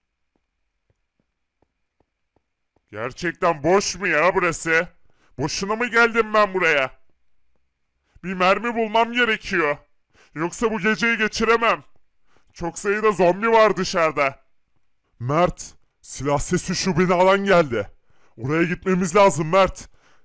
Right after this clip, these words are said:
Büyük ihtimal adam orada. Gel benimle, takip et beni. İçeride onu tuzağa düşüreceğiz.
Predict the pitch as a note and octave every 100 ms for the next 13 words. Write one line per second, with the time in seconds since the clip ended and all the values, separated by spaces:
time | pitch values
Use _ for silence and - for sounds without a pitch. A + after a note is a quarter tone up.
0 | _ - C3 E3+ - G3 A3 G3 G3 G3
1 | G3 G3 G3 D3+ A#2 - _ _ C#3+ E3+
2 | F#3 F#3 E3 D3 D3 D#3+ - G#3 F#3 E3
3 | C#3 F#2+ _ _ _ _ _ _ _ _
4 | _ _ _ _ _ _ _ _ A2 -
5 | D3+ C#3+ E3 E3 E3+ E3+ C3+ E3 E3+ C3
6 | - D#3 B2 B2 F#2 -